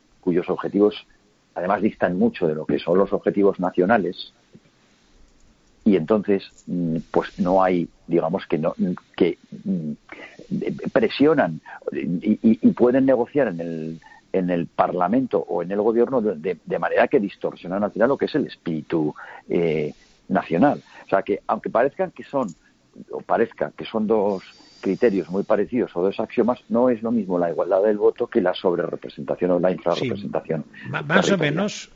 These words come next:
Speaker 2: Lorenzo, más o menos, un, un diputado en, en Teruel que dominarás tú la, ¿cuántos di-, cuántos votos son?
Speaker 1: Pues
Speaker 2: Más
Speaker 1: te
Speaker 2: o
Speaker 1: acabo
Speaker 2: menos,
Speaker 1: de
Speaker 2: ¿eh?
Speaker 1: decir que sí, yo te diría que setenta, ochenta, mínimo.
Speaker 2: Vale, lo dejamos en setenta mil.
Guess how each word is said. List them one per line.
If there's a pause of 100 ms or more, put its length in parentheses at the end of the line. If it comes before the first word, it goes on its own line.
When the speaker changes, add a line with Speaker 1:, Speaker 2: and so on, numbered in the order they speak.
Speaker 2:
Lorenzo,
más
o
menos,
un,
un
diputado
en, (300)
en
Teruel
que
dominarás
tú
la, (280)
¿cuántos
di-,
cuántos
votos
son? (2250)
Speaker 1:
Pues
Speaker 2:
Más
Speaker 1:
te
Speaker 2:
o
Speaker 1:
acabo
Speaker 2:
menos,
Speaker 1:
de
Speaker 2:
¿eh?
Speaker 1:
decir
que (100)
sí,
yo
te
diría
que
setenta,
ochenta,
mínimo.
Speaker 2:
Vale,
lo
dejamos
en
setenta
mil.